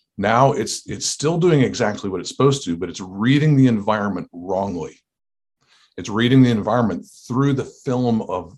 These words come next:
the bruise, as, as Polly talked about. It's reading the environment through the film of kind of the inflamed nerves that are, that are telling it nothing is safe.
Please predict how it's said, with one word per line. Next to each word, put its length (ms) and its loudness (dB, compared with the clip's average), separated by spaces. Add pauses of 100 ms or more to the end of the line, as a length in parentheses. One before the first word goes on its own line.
the 100 -8
bruise, 540 0
as, 160 -10 (120)
as 100 -12
Polly 300 -4
talked 280 -12
about. 140 -10
It's 120 -16
reading 200 -2
the 60 -2
environment 400 -4
through 180 -4
the 60 -4
film 480 -2
of 260 -6 (460)
kind 160 -2
of 60 -4
the 120 -4
inflamed 800 -2
nerves 360 0
that 100 -6
are, 200 -8 (100)
that 120 -10
are 80 -8
telling 300 -2
it 180 -6
nothing 320 -4
is 140 -10
safe. 280 -10